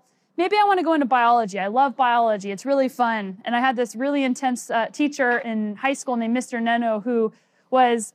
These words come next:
pretty strict, but I really loved his class. So my dad said to me, "Well, you know, Sonia, if you wanna be a biologist, it's gonna require some advanced education. So if you're just gonna do a four-year degree in biology, you may or may not be able to find a job very easily. So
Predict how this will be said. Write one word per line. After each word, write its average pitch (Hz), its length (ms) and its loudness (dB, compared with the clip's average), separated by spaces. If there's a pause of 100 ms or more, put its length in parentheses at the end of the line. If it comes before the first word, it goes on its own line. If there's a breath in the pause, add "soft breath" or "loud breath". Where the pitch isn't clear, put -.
pretty 392 220 0
strict, - 420 -2
but 262 140 2
I 247 40 2
really 254 220 2
loved 226 220 -2
his 214 100 -10
class. 180 400 -4
So 233 320 0 (340)
my 277 120 2
dad 349 240 4
said 359 160 -4
to 320 80 -4
me, 320 120 2
"Well, 302 380 2
you 330 140 -2
know, 392 140 2
Sonia, 339 400 0
if 311 140 -4
you 311 80 0
wanna 339 240 0
be 302 420 -2
a - 120 -4
biologist, 233 720 2
it's 240 100 -12
gonna 262 220 -2
require 247 480 2
some 254 160 -4
advanced 226 380 -4
education. 233 720 -4
So 226 360 0 (300 soft breath)
if 233 140 -4
you're 294 80 2
just 339 240 -4
gonna 311 340 0
do 269 160 0
a 269 80 2
four-year 269 640 2
degree 240 720 -2
in 247 160 -2
biology, 226 800 0
you 262 120 -2
may 285 460 2
or 277 80 0
may 254 160 -2
not 240 200 0
be 240 140 -2
able 233 160 -2
to 220 80 -4
find 226 240 -4
a 220 60 -2
job 214 320 0
very 202 180 -6
easily. 214 480 -8
So 220 380 -2